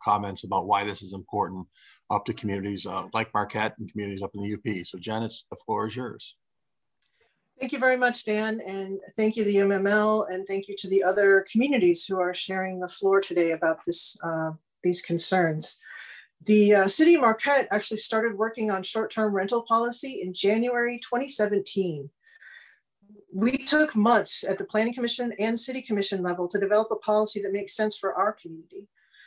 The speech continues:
Speaker 2: I'm here today because housing is our number one issue today in Marquette. I'm seeing posts on our community pages of folks who have gotten jobs here in Marquette, have come, are coming here to go to school,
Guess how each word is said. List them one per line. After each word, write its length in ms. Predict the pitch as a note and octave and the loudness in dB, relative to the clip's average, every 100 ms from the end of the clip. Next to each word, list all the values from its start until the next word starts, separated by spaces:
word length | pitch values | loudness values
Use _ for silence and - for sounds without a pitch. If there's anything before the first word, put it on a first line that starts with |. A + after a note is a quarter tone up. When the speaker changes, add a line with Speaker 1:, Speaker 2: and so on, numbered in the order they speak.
| - | -6
Speaker 2:
I'm 180 | G#3 B3+ | 0 0
here 200 | B3 C#4 | 2 0
today 300 | C4+ B3 B3 | 2 2 0
because 560 | A3+ G#3+ A3 G#3+ G3+ - _ | 0 -4 0 0 -2 -10 _
housing 480 | - A#3+ B3+ A#3+ A3 | -4 -2 0 -2 -4
is 180 | A3+ A#3 | -4 -2
our 140 | G#3 F#3+ | -2 0
number 340 | G#3 A3+ A3 | 0 0 0
one 280 | G3+ G3+ G3 | -2 -2 -2
issue 420 | F#3+ - F3 E3 | -4 -4 -4 -6
today 540 | - F3+ F3 E3+ D#3+ - | -6 -2 0 0 -2 -4
in 120 | F3+ | 0
Marquette. 500 | F3+ E3+ - D#3+ - - _ - - - _ - _ | 2 2 2 -2 -2 -10 _ -20 -20 -20 _ -20 _
I'm 160 | G#3 B3 | 0 2
seeing 300 | - C4+ A#3+ | 2 2 2
posts 340 | A#3 A#3 - | 2 2 4
on 100 | A3 | 2
our 120 | G3+ | 2
community 480 | G3 G3+ G#3+ A3+ A3 | 0 0 2 2 -2
pages 380 | G3+ G3 G3 F3+ | 2 2 2 0
of 140 | G3 - | -4 -2
folks 240 | G#3+ G#3 | -2 0
who 120 | G#3 G3+ | -4 -6
have 120 | G3 | 0
gotten 340 | G#3 A3+ A#3 | 2 2 2
jobs 420 | G#3+ G3+ G#3 A3+ - | 0 2 2 -2 -4
here 160 | G#3+ | -4
in 80 | G3+ | -2
Marquette, 480 | F#3+ F#3+ G3+ G#3 - | -4 -4 -4 -6 -6
have 80 | E3 - | -14 -8
come, 280 | G3+ G3 G3 | -2 -2 -2
are 80 | F3 | -8
coming 300 | - G#3+ G#3+ | -2 2 2
here 160 | G#3 G#3 | 2 0
to 60 | |
go 100 | G3 | 0
to 80 | F3 | -4
school, 580 | - - A#3+ C4 C4+ | -6 -4 -2 0 0